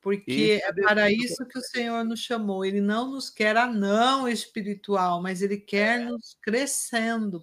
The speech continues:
Speaker 1: Por isso Ele provê todos os alimentos pra nós, pra
Speaker 2: Uhum.
Speaker 1: crescermos. O, o
Speaker 2: É.
Speaker 1: alimento do Senhor nos dá vitalidade, vigor, amadurecimento.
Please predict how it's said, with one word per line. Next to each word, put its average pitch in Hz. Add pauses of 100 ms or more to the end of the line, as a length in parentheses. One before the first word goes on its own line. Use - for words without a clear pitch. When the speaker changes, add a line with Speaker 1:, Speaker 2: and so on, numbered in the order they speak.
Speaker 1:
Por 196
isso 294
Ele 226
provê 196
todos 190
os 185
alimentos 185
pra 180
nós, 170
pra 190
Speaker 2:
Uhum. 196
Speaker 1:
crescermos. 269 (540)
O, 185
o -
Speaker 2:
É. 151
Speaker 1:
alimento 220
do 220
Senhor 220
nos 254
dá 262
vitalidade, 214
vigor, 196 (1080)
amadurecimento. 208